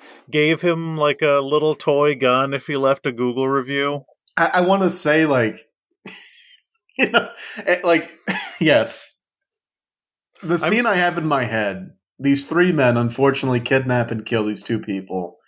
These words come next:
Speaker 2: And then, you know, one of them sends the text, like, "It's done," to Eric Charles Mond. And, uh, Charles Mond sends back,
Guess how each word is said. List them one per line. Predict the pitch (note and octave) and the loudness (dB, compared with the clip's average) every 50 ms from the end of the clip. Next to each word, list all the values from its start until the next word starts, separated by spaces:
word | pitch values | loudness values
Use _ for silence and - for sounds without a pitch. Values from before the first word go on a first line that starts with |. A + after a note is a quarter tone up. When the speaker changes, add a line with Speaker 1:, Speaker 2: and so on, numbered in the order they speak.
| _ _ _ _ _ _ _ _ _ _ | _ _ _ _ _ _ _ _ _ _
Speaker 2:
And | A#2 A2+ A2 A2 A2 | -2 -2 0 0 0
then, | A2 G#2+ A2 G#2+ G2+ F#2+ | -2 -2 -2 -4 -4 -4
you | - A#2+ | -4 -2
know, | A2 G#2 | -2 0
one | G#2 A2 A#2+ A#2+ | 2 2 4 4
of | B2 A#2 | 4 2
them | A#2 A2+ A2 | 0 0 -2
sends | - - A#2 A2+ G#2+ - | -2 -2 -2 -2 -2 -4
the | A2+ G#2+ | -4 -6
text, | - - C#3 G#2 F#2+ - - - - | -2 -2 -2 -2 -2 -4 -6 -4 -2
like, | G2 F#2+ F#2+ F#2 F#2 _ _ _ _ _ _ _ _ _ _ _ | -2 -2 -2 -4 -6 _ _ _ _ _ _ _ _ _ _ _
"It's | - A#2+ A#2 - | -6 -6 -4 -6
done," | - A2 G2 C3 A#2+ A2+ G#2+ G2+ F#2 F2+ F2+ F#2 F#2 _ _ _ _ _ _ _ _ _ _ _ _ _ | -10 -2 2 4 4 4 4 2 0 -4 -8 -10 -14 _ _ _ _ _ _ _ _ _ _ _ _ _
to | - A#2+ - | -6 -4 0
Eric | - A#2 A2+ A2+ A2+ A2 - _ _ _ _ _ | 0 0 0 0 -2 -4 -8 _ _ _ _ _
Charles | - - B2 A#2 A2 G#2+ G#2+ G#2 - - | 0 4 4 4 4 4 0 0 -2 -2
Mond. | G#2+ G#2 G#2 G2+ F#2+ F2+ F2+ F2+ F#2 - _ _ _ _ _ _ _ _ _ _ _ _ _ _ _ _ _ | 0 0 2 0 0 -2 -6 -8 -12 -14 _ _ _ _ _ _ _ _ _ _ _ _ _ _ _ _ _
And, | - A#2 G#2+ G#2+ G#2 G#2 | -4 -4 -2 -2 -2 -2
uh, | G#2 G2+ G2+ G2 F#2+ F#2+ F#2+ - _ _ _ _ _ _ - | 0 0 0 -2 -2 -6 -8 -12 _ _ _ _ _ _ -2
Charles | - C3 A#2+ A2+ A2 G#2+ - | 2 4 4 4 4 2 0
Mond | A#2+ A2+ A2 A2 A2 G#2+ | 0 2 2 0 0 -2
sends | - A2 G#2 F#2+ | -6 -8 -8 -6
back, | - A2 G2+ F#2+ F#2+ | -2 -2 -2 -2 -2